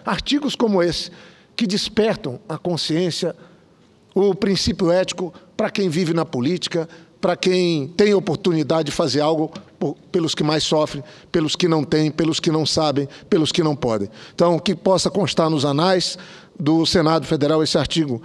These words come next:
escrito pelo, pelo Luciano Huck,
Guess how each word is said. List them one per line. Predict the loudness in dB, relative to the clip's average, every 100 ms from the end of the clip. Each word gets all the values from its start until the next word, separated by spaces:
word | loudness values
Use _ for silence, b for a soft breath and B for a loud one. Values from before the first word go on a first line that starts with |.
| B B
escrito | -2 2 2 2
pelo, | 0 2 2 0 -4 B -20 -20 _ _ _ _ _ 2
pelo | 4 4 4
Luciano | 4 2 4 4 4
Huck, | 4 2 0